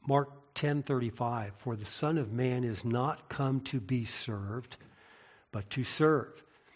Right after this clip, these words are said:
and to give his life a ransom for many." That's why Jesus came. He came to serve, not to be served. Uh,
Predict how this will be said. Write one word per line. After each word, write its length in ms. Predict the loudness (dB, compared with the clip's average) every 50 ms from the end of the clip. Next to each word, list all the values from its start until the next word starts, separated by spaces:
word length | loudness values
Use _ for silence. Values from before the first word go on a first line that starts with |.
| -20 -14 -8 -6
and 120 | -4 -4
to 60 | -2
give 180 | 2 2 2 2
his 180 | 2 -2 -2 -2
life 300 | -2 0 -2 -2 -2 -4
a 40 |
ransom 440 | -2 -2 -2 -2 -4 -4 -6 -8 -8
for 160 | -6 -4 -2
many." 340 | 0 0 0 0 -2 -4 -10 -14 _ _ _ _ _ _ _ -20 -20 -20 _ -16 -10 -6
That's 180 | -6 -2 2 2
why 100 | 2 2
Jesus 440 | 2 0 -2 -2 -2 -4 -6 -4
came. 340 | -2 0 2 2 2 0 -4 -12 -20 -20 -20 -20 -20 -20 -20 _
He 200 | -2 -2 -2 -2
came 520 | -2 -2 -2 2 4 4 4 4 2 0 -4 -6
to 180 | -6 -4 -4 -4
serve, 640 | -4 -2 0 0 2 2 0 -2 -6 -10 -12 -8 -4
not 320 | -4 -2 -4 -4 -8 -8
to 100 | -6 -4
be 160 | -2 0 0
served. 480 | -2 -2 -4 -6 -8 -8 -10 -16 -20 -20 -20 _ _ _ -20 -20 -20 -20 -20 -20 -20 -20 _ _ -12 -8
Uh, 160 | -8 -6 -8